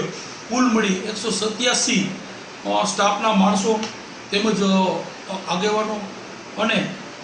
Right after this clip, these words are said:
સંસ્થાના, અ, કર્મચારી મિત્રો આ મેળાની અંદર, અ, ભાગ લેશે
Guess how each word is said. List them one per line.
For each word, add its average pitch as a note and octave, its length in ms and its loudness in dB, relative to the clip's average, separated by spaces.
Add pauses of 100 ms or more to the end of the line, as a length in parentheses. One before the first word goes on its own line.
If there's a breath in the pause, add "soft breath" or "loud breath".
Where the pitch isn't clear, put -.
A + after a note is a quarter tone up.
સંસ્થાના, G3+ 640 0 (680)
અ, G3 160 0 (200)
કર્મચારી G#3 560 2 (180)
મિત્રો G#3 320 0 (680)
આ G#3+ 120 2
મેળાની G3+ 320 -2
અંદર, F#3+ 160 4
અ, - 1040 -12
ભાગ F#3+ 500 0
લેશે A3+ 240 0